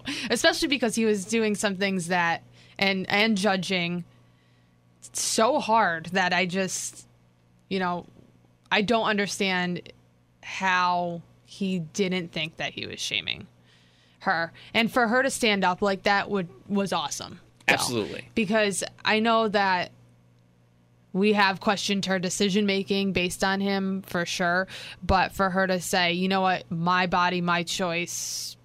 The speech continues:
Speaker 1: needed to be said to him. And I think it was good that it was on T V, too, so that people,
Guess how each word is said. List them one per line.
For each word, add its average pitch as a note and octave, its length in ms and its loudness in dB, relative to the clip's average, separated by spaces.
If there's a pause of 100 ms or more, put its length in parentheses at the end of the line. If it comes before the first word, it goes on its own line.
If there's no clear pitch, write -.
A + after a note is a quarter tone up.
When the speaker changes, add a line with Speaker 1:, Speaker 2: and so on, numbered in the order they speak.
(180)
Speaker 1:
needed G#3 420 4
to G3 100 0
be F#3 120 0
said F3 440 -2 (160)
to G3 100 2
him. G#3 300 4
And A3 160 2
I F#3 80 2
think F#3+ 160 -2
it G3 40 0
was F3+ 280 -4 (240)
good G#3 260 0
that G#3+ 140 4
it A3 40 4
was G#3 120 2
on G3+ 160 2
T G#3+ 180 -2
V, C4+ 220 0
too, A3+ 240 0
so G3 140 -4
that E3 160 -2
people, F#3 420 -4